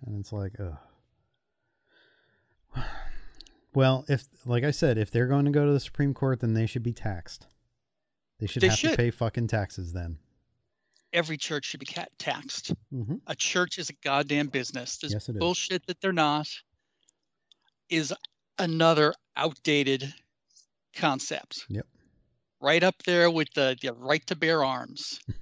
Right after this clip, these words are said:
Speaker 1: <laughs>
Speaker 2: Sorry, asshole, because you have a tiny penis, you don't need to have an assault rifle.
Speaker 1: That's right. There was, there was, I think I watched a,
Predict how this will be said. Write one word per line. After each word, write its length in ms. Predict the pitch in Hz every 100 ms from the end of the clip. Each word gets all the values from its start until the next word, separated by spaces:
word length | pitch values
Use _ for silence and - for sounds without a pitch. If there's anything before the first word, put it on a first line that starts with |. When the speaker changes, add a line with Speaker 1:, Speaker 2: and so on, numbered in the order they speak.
| - - -
Speaker 1:
<laughs> 1500 | 151 - 185 _ _ - _ _ _ _ _ _ - - -
Speaker 2:
Sorry, 640 | - - - 208 196 180
asshole, 640 | 175 170 - 165 165 156 160
because 340 | - - 180 147
you 120 | 190
have 140 | 214
a 60 | 190
tiny 380 | - 202 196 185
penis, 520 | - 208 185 170 -
you 160 | 156 143 -
don't 300 | 165 170 175
need 180 | 160 156
to 80 | 165
have 280 | 170 165 151
an 80 |
assault 360 | 147 - 143 143
rifle. 460 | 139 127 - - -
Speaker 1:
That's 220 | 123 104 -
right. 180 | 90 - - - - - _ _ _ _ _ _ _ _ _ _ _ _ _ _ _ _ _ _ - -
There 320 | 131 120 131
was, 480 | 127 127 104 - - _ _ _ _ _ _ _ _ - -
there 180 | 123 123
was, 320 | 123 104 -
I 100 | -
think 240 | 104 196 220
I 60 |
watched 360 | 131 120 -
a, 80 | -